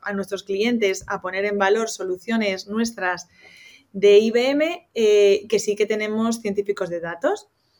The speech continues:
Em, bueno, eso por un lado, o sea, que científico de datos no soy, pero por otro lado sí que tengo opinión formada, por lo menos, mm, tengo opinión, tengo por un lado lo que nosotros hacemos o cuáles son nuestras políticas. Como os decía antes, en I B M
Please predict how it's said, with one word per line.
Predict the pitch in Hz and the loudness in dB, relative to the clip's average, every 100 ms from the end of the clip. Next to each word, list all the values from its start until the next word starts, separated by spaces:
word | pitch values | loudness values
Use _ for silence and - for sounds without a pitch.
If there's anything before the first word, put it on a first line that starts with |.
| _ - - _ _ _ - | _ -20 -20 _ _ _ 0
Em, | 233 226 220 214 214 208 202 202 196 190 190 185 180 175 - _ _ _ 220 | 4 6 4 4 2 0 -2 -2 -2 -4 -6 -6 -10 -12 -16 _ _ _ 0
bueno, | 208 190 | 2 2
eso | 190 233 | 0 2
por | 226 | 4
un | 202 | 6
lado, | 185 180 | 4 2
o | |
sea, | 190 185 | 0 -2
que | 185 | -2
científico | 202 226 247 247 | -2 -2 0 0
de | |
datos | 247 277 | 2 0
no | 196 165 | 0 -4
soy, | 170 - | -8 -2
pero | 214 220 | 2 2
por | 220 | 2
otro | 233 262 | 2 4
lado | 262 320 | 2 2
sí | 294 220 | -2 0
que | 220 | 2
tengo | 226 233 233 | 2 2 0
opinión | 214 202 214 220 | 0 -2 -2 -4
formada, | 226 226 240 220 180 | -2 0 2 2 0
por | 180 | -2
lo | 180 | -4
menos, | 185 202 214 220 220 _ _ | -6 -6 -4 -6 -8 _ _
mm, | 208 190 190 180 _ _ _ _ | -10 -8 -8 -12 _ _ _ _
tengo | - 240 | -4 0
opinión, | 214 214 233 233 _ | 2 2 0 -4 _
tengo | 247 240 208 | 2 2 2
por | 226 | 2
un | 269 233 | 4 2
lado | 185 180 170 165 - _ _ _ _ _ _ _ - - - _ _ - | 2 2 -2 -6 -16 _ _ _ _ _ _ _ -18 -18 -20 _ _ -4
lo | 233 220 | 2 4
que | 208 | 4
nosotros | 202 208 233 233 | 0 0 -2 -4
hacemos | 233 294 269 185 175 | -4 -2 -2 -2 -4
o | 214 196 | -2 0
cuáles | 208 226 | 2 0
son | 233 233 | 0 -2
nuestras | 208 190 | -2 -6
políticas. | 190 202 254 233 180 175 | -4 -4 -4 -4 -4 -4
Como | 190 190 | -6 -6
os | 185 | -4
decía | 196 190 254 | -6 -4 -4
antes, | 285 285 349 403 - | -2 -2 -4 -4 -4
en | 226 | 0
I | 233 | 2
B | 254 302 | 2 2
M | 320 415 | 0 -6